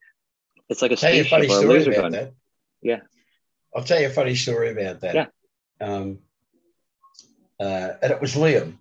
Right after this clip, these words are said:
Speaker 2: my youngest, and, um, anyway, he's, he's in my room. He's, he, he, he'd been in my room, you know, like, a thousand times, if, if, if not a hundred, if, if you know what I'm saying.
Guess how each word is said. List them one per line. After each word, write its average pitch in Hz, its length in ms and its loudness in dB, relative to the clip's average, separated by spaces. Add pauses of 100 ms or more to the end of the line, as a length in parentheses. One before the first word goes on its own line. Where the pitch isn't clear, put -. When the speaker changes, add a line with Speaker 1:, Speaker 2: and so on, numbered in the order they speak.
Speaker 2:
my 98 160 -8
youngest, 98 540 -6 (220)
and, 92 340 -12
um, 90 380 -12 (1200)
anyway, 131 340 2
he's, 113 280 -6
he's 127 260 -6
in 135 100 -2
my 110 100 2
room. 107 460 -2
He's, 104 140 -8
he, 113 540 -14 (160)
he, 151 680 -8
he'd 156 140 -2
been 233 140 4
in 190 80 4
my 165 80 6
room, 131 360 2
you 113 60 -4
know, 101 160 -2
like, 107 160 -4
a 123 40 -8
thousand 101 400 -4
times, 80 360 -10
if, - 120 -12
if, 113 360 -4
if 123 140 -16
not 110 160 2
a - 40 -6
hundred, 90 380 -8
if, 85 180 -14
if 95 200 -12
you 90 140 -12
know 85 120 -12
what 78 60 -12
I'm - 80 -16
saying. 80 340 -8